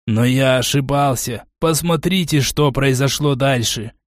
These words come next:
Из извергающей тьму дыры на утомленных многоногих внезапно хлынули полчища невиданных монстров. Правда, для человека некоторые из них уже были знакомы по встречам в будущем.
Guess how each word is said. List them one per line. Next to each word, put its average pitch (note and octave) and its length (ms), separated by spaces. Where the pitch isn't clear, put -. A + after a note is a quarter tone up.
Из A2 240
извергающей B2 1000
тьму A#2 420
дыры A2 420
на A2+ 200
утомленных E3+ 720
многоногих E3 720
внезапно A#2 640
хлынули C#3+ 540
полчища D#3 680
невиданных F#3+ 720
монстров. G3 760
Правда, A#2+ 400
для A#2 200
человека B2+ 500
некоторые A2+ 600
из G#2+ 120
них D3 220
уже A2+ 200
были F3 260
знакомы F3 500
по G#2 140
встречам C3 500
в A2 60
будущем. A2+ 600